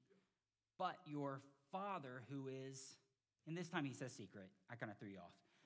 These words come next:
But he says, "who is in secret knows." The, that Father that is in the new kingdom, the thing that you don't understand yet, you don't quite see it yet,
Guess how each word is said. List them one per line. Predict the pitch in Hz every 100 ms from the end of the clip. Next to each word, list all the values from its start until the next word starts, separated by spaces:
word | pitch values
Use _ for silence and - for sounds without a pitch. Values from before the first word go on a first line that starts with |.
| -
But | 123 113
he | 135 151
says, | 143 156 143 -
"who | 165
is | 147
in | 143
secret | 131 - 214 - 120 - - - - _ _ _ _ _
knows." | 143 175 110 - -
The, | - 143 147
that | 151
Father | 185 175 190
that | 170 160
is | 156 160
in | 165 160 - - -
the | 170
new | 180
kingdom, | 180 175 196 135
the | 123
thing | 190 196
that | -
you | 190
don't | 208 208
understand | 208 190 - 190 170 127
yet, | 104 107 -
you | 135
don't | 175 - - -
quite | 208 202
see | 202 226 190
it | -
yet, | 117 101 -